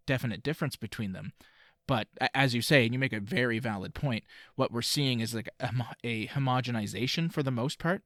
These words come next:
of these factions, um, where everybody's running Inceptors because they're too efficient. Everybody's running either Vanguard veterans or Blade Guard veterans or both because they're super efficient. Um, like, the lists are slowly becoming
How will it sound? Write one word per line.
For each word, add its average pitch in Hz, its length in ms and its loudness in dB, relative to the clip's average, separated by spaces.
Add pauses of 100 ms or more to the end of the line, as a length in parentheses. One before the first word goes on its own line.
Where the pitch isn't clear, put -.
of 151 120 -2
these 156 200 0
factions, 190 540 -4 (420)
um, 120 380 2
where 120 360 2
everybody's 135 440 4
running 120 240 2
Inceptors 104 500 -2
because 104 720 -4
they're 101 120 -6
too 120 200 2
efficient. 104 560 -2 (500)
Everybody's 123 460 4
running 117 240 2
either 107 240 2
Vanguard 113 480 2
veterans 110 640 0
or 107 300 0
Blade 110 260 0
Guard 107 160 2
veterans 117 320 -2
or 117 160 -2
both 110 380 -2
because 110 260 -6
they're 104 220 -4 (220)
super 107 300 -4
efficient. 101 540 -2 (440)
Um, 101 600 0 (360)
like, 135 160 4
the 127 100 4
lists 143 400 4
are 110 240 2
slowly 120 540 2
becoming 113 640 -2